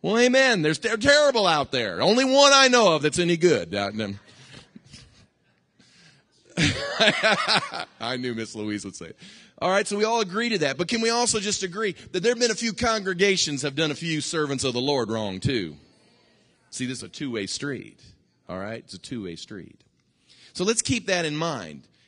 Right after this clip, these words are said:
Everybody, let's just believe for a moment everybody is doing their best.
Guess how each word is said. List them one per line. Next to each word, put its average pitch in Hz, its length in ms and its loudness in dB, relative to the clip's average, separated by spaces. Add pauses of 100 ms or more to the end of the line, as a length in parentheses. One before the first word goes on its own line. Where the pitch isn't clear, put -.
Everybody, 196 600 -2
let's 214 180 -6
just 202 180 -6
believe 170 360 -6
for 151 80 -10
a 139 40 -6
moment 135 380 -6
everybody 110 960 -8 (320)
is 110 160 -8
doing 113 380 -4
their 92 140 -8
best. - 600 -12